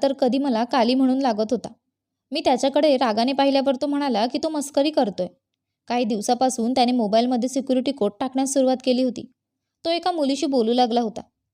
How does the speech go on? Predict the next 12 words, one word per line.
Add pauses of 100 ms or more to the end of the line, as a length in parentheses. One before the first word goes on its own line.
(120)
मी
खोलीत
आल्यावर
फोन
बंद
करायचा. (580)
एकदा
मी
त्याला
एका
मॉलमध्ये
पाहिलं.